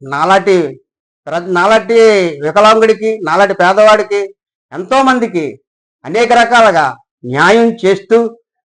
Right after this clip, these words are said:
మరి వారి మంచి చెడ్డలు అన్నీ కూడా పరిగణనలోకి తీసుకొని మరి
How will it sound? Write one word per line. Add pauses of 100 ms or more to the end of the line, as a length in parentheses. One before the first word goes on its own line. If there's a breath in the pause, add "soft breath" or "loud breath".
(120)
మరి
వారి
మంచి
చెడ్డలు (680)
అన్నీ
కూడా (560)
పరిగణనలోకి
తీసుకొని (760)
మరి